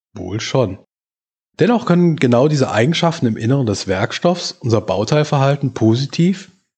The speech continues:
oder aber auch negativ beeinflussen. Wenn wir unsere Bauteile im Maschinen- und Anlagenbau, im Fahrzeugbau, in der Luft- und Raumfahrt, in der Medizintechnik und, und, und immer wieder unter mechanischer, dynamischer,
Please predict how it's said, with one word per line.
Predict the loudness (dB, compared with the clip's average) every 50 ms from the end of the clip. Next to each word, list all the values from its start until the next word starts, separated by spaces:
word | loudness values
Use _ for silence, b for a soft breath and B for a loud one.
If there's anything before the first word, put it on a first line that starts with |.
| _ _ _ -8
oder | -4 -2
aber | -2 -2 -2
auch | -4 -4 -2
negativ | 2 2 2 4 2 0 -2 -6 -10 -10 -8
beeinflussen. | -6 -8 -6 -6 -10 -12 -14 -20 -20 -18 -18 -18 _ _ _ _ _ _ _ _ _ _ _ _ _ _ _ _ _ _
Wenn | 0 2 4
wir | 4 4
unsere | 4 2 2 2 2
Bauteile | 2 2 0 2 2 2 2 4 4 4 2
im | 0 0 -2 -2
Maschinen- | -2 -2 -2 0 0 0 2 2
und | 0 0
Anlagenbau, | 0 0 2 2 2 2 2 0 0 0 2 2 0 0 -4 -12 _ _ -14
im | -12 -10
Fahrzeugbau, | -4 -2 -2 -2 0 0 -2 -2 -2 -2 -2 -2 0 0 -2 -4 -8 _ _ _ _ _ -2
in | 0
der | 2 2
Luft- | 2 2 -2 -2 -2
und | -6 -6
Raumfahrt, | -2 -2 -2 -2 -2 -2 -2 0 0 0 -2 -2 -8 _ _ _ _ _ _ _
in | -2 0
der | 2 2
Medizintechnik | 2 0 -2 -2 -2 0 0 0 0 0 -4 -6 -4 -4 -6 -6 -6 -10 _
und, | 0 2 2 2 2 0
und, | -2 -4 -4 -4 -4
und | -2 0 2 2 0 -2 B B B B B B B B B B B B B
immer | 0 2 2 4 4
wieder | 4 4 4 2
unter | 2 0 2 2 2
mechanischer, | 2 0 -2 0 0 0 0 2 2 0 0 0 0 0 0 0 -4 -6 -4
dynamischer, | -2 2 2 4 2 2 2 2 0 0 0 0 0 0 -2